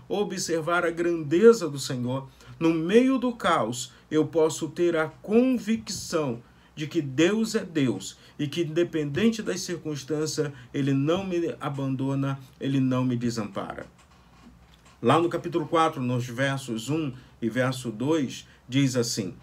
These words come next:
"Nos últimos dias acontecerá que o monte do templo do Senhor será estabelecido como o principal entre os montes,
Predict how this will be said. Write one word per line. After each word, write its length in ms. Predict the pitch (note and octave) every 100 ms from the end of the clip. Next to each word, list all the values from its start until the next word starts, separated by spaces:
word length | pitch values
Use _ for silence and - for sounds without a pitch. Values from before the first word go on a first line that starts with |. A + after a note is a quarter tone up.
| - - - - - _
"Nos 220 | C#3 D3
últimos 420 | G#3 A3+ F#3+ F3 D3
dias 340 | G3 F#3+ E3+
acontecerá 800 | F3 E3+ D#3 E3 E3+ D#3 E3 E3
que 160 | D#3+
o 60 | D3
monte 560 | C3 C#3+ F3 F3 - D#3
do 160 | C3+
templo 420 | B2 E3+ G3 F#3
do 100 | D3+
Senhor 440 | D#3+ D#3+ C#3+ D#3 D#3+
será 480 | - C3+ D3 D#3 D3 _
estabelecido 1040 | F3 G3 - D3 C3+ A#2+ - G#2 F#2 F2 - _ - - - _ _
como 520 | - D#3 D#3 D#3 D3+ -
o 120 | C#3
principal 800 | B2 E3 F3+ D3+ B2 E3 F3+ D#3+
entre 200 | D#3 C#3
os 120 | C3
montes, 560 | A#2 G2+ F#2+ - -